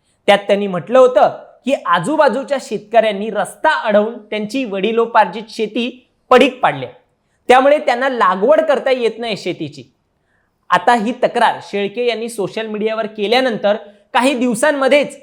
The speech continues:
एका अज्ञात व्यक्तीने त्यांना फोन केला. फोन करणाऱ्या व्यक्तीने स्वतःला मंत्री बावनकुळे यांचा पीए असल्याचं सांगितलं आणि म्हटलं,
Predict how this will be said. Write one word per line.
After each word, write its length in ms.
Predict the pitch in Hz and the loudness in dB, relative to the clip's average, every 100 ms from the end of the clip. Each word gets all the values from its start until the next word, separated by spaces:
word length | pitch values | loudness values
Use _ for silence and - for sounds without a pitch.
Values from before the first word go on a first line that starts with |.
| - | -8
एका 220 | 214 269 | -4 0
अज्ञात 520 | 262 214 185 185 254 254 240 | 0 -2 -8 -4 -2 -2 -4
व्यक्तीने 460 | 202 - 220 202 | -6 -4 -6 -6
त्यांना 260 | 208 185 180 | -6 -8 -8
फोन 300 | 185 170 160 | -8 -8 -8
केला. 200 | 143 117 _ _ _ _ _ _ - | -10 -14 _ _ _ _ _ _ 2
फोन 220 | 214 240 | 4 4
करणाऱ्या 460 | 233 214 220 214 220 | 2 0 0 -2 -2
व्यक्तीने 440 | 196 208 208 226 | -4 -6 -6 -6
स्वतःला 440 | 214 185 190 190 | -6 -4 -2 0
मंत्री 460 | 202 185 175 190 214 | -2 -4 -10 -10 -4
बावनकुळे 680 | 180 160 180 185 190 214 147 | 0 0 0 -8 -2 -2 -2
यांचा 280 | 156 156 196 | -8 -8 -8
पीए 440 | - 220 214 254 | -8 -10 0 2
असल्याचं 440 | 269 262 262 254 | 2 0 -4 -2
सांगितलं 460 | 262 254 240 262 285 208 - - _ | -4 -4 -6 0 2 2 0 -20 _
आणि 140 | 190 247 | 0 0
म्हटलं, 420 | 254 254 285 | 0 0 2